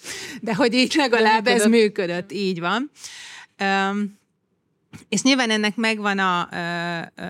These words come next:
Speaker 1: megvan a maga hagyatéka vagy hozadéka a mostani, ö, kicsit, ö, korlátozottabb rendszerben is,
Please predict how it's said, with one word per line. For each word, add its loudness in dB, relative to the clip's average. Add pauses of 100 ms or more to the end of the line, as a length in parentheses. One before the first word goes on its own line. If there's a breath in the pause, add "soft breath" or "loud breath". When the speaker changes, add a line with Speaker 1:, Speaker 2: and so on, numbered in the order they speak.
(120)
Speaker 1:
megvan 0
a -2
maga 0
hagyatéka -2
vagy -2
hozadéka 0
a -2
mostani, -2
ö, -2
kicsit, -2
ö, 2 (340)
korlátozottabb 0
rendszerben -2
is, 0